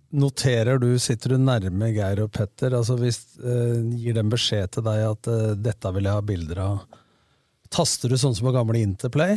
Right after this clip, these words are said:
Eller, eller, eh, hvordan får du opp bildene på, og hva slags bilder ber de etter? Hvor, hvor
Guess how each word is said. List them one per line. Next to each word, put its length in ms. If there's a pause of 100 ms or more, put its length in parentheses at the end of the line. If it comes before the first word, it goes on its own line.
(160)
Eller, 300
eller, 520
eh, 340 (200)
hvordan 400
får 180
du 60
opp 120
bildene 440
på, 160
og 640
hva 160
slags 260
bilder 540 (100)
ber 280
de 160
etter? 180
Hvor, 160
hvor 160